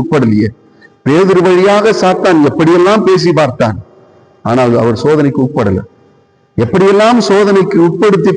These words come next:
பார்த்தான், தன்னுடைய விருப்பத்தை நிறைவேற்றுவதற்காக, பெயரும் புகழுக்காக. அவர்ல ஆண்டவர் இடன்-, இயேசு இடன்-, உடன்படவே இல்லை. சிலுவையிலிருந்து இறங்கி வருவதற்கு கூட முயற்சி செய்ய சொன்னான், உடன்படல.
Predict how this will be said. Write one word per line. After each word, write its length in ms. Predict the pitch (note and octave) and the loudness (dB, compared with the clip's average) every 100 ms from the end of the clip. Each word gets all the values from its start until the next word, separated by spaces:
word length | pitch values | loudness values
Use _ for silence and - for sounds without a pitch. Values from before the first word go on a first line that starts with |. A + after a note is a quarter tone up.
| E3 | -2
பார்த்தான், 440 | G#3 - D#3+ G#2+ - - - _ - | -2 -2 -2 -2 -6 -10 -20 _ -2
தன்னுடைய 360 | D3+ G3 F3 D3+ D#3 | 0 2 2 2 0
விருப்பத்தை 440 | G#3+ G#3 E3+ D#3 C3+ | 0 -2 -2 0 0
நிறைவேற்றுவதற்காக, 840 | E3+ E3+ E3+ C#3+ C3 A#2 A#2 G2+ G2+ _ _ - | 2 0 0 0 -2 -2 -4 -2 -6 _ _ -2
பெயரும் 340 | F3+ G#3+ G3 E3+ | 0 2 0 0
புகழுக்காக. 640 | E3+ G3 E3+ D3 B2+ G2 - - - G#2+ | 0 0 0 -2 -2 -4 -8 -18 -10 -4
அவர்ல 320 | C#3 D3+ C#3+ C#3 | 0 0 0 0
ஆண்டவர் 320 | F3 E3+ D#3+ C#3 | 0 0 0 0
இடன்-, 240 | C3 E3+ E3+ C#3+ | 0 0 0 0
இயேசு 200 | D#3 E3 D#3+ C3+ | -2 0 0 0
இடன்-, 220 | E3 F3+ B2+ | 0 0 0
உடன்படவே 460 | F3 F#3+ G3 F#3 F3+ | 0 0 0 0 0
இல்லை. 140 | - - - - _ _ _ _ _ _ _ _ _ _ | 0 -4 -8 -20 _ _ _ _ _ _ _ _ _ _
சிலுவையிலிருந்து 680 | - F3 A3 A3 A3 A#3 A3+ F3+ | -2 0 2 2 2 2 2 2
இறங்கி 260 | F#3+ A#3 A3+ | 0 0 2
வருவதற்கு 460 | G#3 G3+ G3+ E3+ F#3 E3 | 2 2 0 0 -2 0
கூட 160 | A#3+ C4 E3+ A#2+ - C#3+ | 0 2 0 -2 -2 0
முயற்சி 320 | F3 F#3+ F#3+ - | 0 0 -2 0
செய்ய 160 | D#3+ C#3+ | 0 0
சொன்னான், 300 | A2+ A2 G2+ - _ - | -2 -2 -4 -8 _ -4
உடன்படல. 460 | F#3+ A#3 D3 G2+ | -2 0 -2 -2